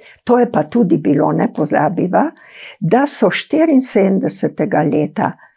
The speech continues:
začeli izdajati slovenski primorski biografski leksikon, v katerem so enakovredno zastopani pomembni ljudje z obeh, eh, z Italije in Jugoslavije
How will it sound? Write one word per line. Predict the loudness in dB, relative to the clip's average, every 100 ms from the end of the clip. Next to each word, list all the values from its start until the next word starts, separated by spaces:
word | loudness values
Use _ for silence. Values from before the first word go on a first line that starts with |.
| _ _ _ -4
začeli | 0 0 0 2 4 2
izdajati | 2 0 0 0 0 -2 -2 -4 -4
slovenski | -6 -2 2 2 0 0 -4
primorski | -4 -2 0 2 0 -2 -4 -2
biografski | 0 0 2 0 0 -4 -4 -2
leksikon, | 0 -2 -4 -6 0 0 0 -6 -20 -20 -2
v | 0
katerem | 2 0 0 0 2 0
so | -2 0 0
enakovredno | 2 -2 -2 -2 0 2 2 2 0 0
zastopani | -6 -8 -4 -4 -2 -2 -2 -4 -8 _ _ _ _ _ _ _ _ _ -2
pomembni | 2 4 4 4 4 2 2 0 -2 -8 _ _ _ _ _ -6
ljudje | -2 2 2 2 0 0
z | 0
obeh, | -2 0 -2
eh, | -4 -12 -12 -6 -4 -4 -4
z | -2
Italije | 0 2 2 2 0
in | 0 0
Jugoslavije | 0 -2 -2 -2 -2 0 0 0